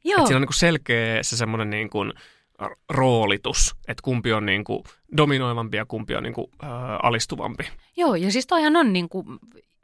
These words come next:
Speaker 1: jos nyt tässä vetäisin tälle Jennin tutkimuslaitoksen, joka ei perustu mihinkään tutkittuun oikeaan dataan, niin voisin kuvitella, että toi valtaisuuden dynamiikka on,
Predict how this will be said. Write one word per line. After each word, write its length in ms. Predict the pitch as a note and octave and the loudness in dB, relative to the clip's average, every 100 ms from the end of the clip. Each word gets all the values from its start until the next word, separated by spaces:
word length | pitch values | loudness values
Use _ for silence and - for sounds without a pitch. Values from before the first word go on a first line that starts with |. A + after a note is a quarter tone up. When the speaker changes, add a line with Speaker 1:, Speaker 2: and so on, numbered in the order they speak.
| _ _ - | _ _ 0
Speaker 1:
jos 180 | D#4+ D#4+ | 2 2
nyt 140 | D4 | 0
tässä 260 | C#4+ C#4 C4+ | 2 2 4
vetäisin 440 | C4+ C4+ B3 A#3+ | 4 4 2 2
tälle 260 | A3+ A#3+ A#3 | 2 2 2
Jennin 480 | A3+ A3+ B3+ A#3 G#3+ | 0 -2 0 0 0
tutkimuslaitoksen, 920 | B3 A#3 G#3+ G#3+ G3+ F#3+ - G3 F#3+ | -2 -2 -2 0 0 0 -2 -2 -2
joka 260 | G3+ G3+ G3 | -6 0 0
ei 80 | G3 | 2
perustu 300 | G#3 F#3 G#3+ | 0 -2 -2
mihinkään 560 | A3+ G#3 E3+ E3 E3 | 0 0 0 0 -2
tutkittuun 480 | F3 - E3+ E3+ E3 | -6 -8 -6 -4 -2
oikeaan 480 | E3+ D#3 D#3+ F3 F3 | -2 -2 -4 -4 -4
dataan, 400 | F3 - F3+ F3+ | -4 0 0 0
niin 200 | F#3+ F3+ | -2 -2
voisin 280 | G#3+ G3+ F#3 | -2 -2 -4
kuvitella, 480 | E3 F3 E3+ E3 | -4 -4 -2 0
että 180 | E3 E3+ | -2 -4
toi 180 | F3 F3+ | -6 -2
valtaisuuden 560 | F#3+ F#3 G3+ A3+ A3+ A3 | 0 0 -2 -4 -4 -2
dynamiikka 540 | A#3+ A3 A3 - G#3 | 0 0 -2 -4 -4
on, 260 | A3+ A3 | 0 0